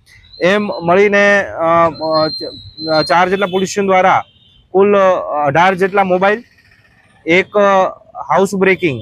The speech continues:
ઘરફોડના ઘરેણાની જે ચોરી થઈ હતી તે, અઢાર જેટલા મોબાઈલ તથા, અ, બે હજાર અઢારના એક ધાડના ગુનાનો બે કરોડ તથા સત્યાવીસ લાખ જેટલો મુદ્દામાલ જે છે એ આજે,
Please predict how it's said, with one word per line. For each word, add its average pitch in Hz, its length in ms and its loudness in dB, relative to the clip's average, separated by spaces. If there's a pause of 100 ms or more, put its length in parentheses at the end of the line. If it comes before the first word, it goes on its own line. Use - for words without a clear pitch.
ઘરફોડના 180 800 0
ઘરેણાની 170 500 0
જે 180 500 2
ચોરી 170 220 -2
થઈ 190 200 2
હતી 190 180 0
તે, 190 300 0 (720)
અઢાર 165 260 2
જેટલા 180 380 2
મોબાઈલ 170 380 0
તથા, 196 300 0
અ, 151 260 -4
બે 160 180 0
હજાર 202 180 0
અઢારના 214 460 2
એક 214 240 -2 (640)
ધાડના 165 420 2
ગુનાનો 196 1160 -2
બે 160 240 2
કરોડ 220 460 0
તથા 208 220 0
સત્યાવીસ 214 680 -4
લાખ 180 300 0
જેટલો 170 280 0
મુદ્દામાલ 160 460 2
જે 156 120 2
છે 123 300 -2 (560)
એ 170 60 -2
આજે, 180 560 2